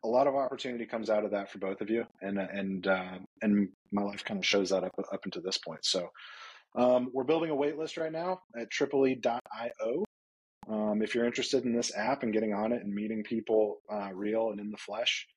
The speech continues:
and developing some of those relationships, especially if you're coming up on graduating from college, um, or if you're in your twenties, you're thinking about switching careers, you're not sure what to do, you wanna know more people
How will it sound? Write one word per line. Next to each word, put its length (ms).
and 80
developing 480
some 160
of 80
those 180
relationships, 840
especially 960
if 160
you're 80
coming 260
up 120
on 100
graduating 680
from 160
college, 680
um, 460
or 200
if 140
you're 60
in 60
your 100
twenties, 540
you're 80
thinking 260
about 200
switching 380
careers, 760
you're 100
not 140
sure 160
what 160
to 80
do, 260
you 140
wanna 200
know 260
more 180
people 400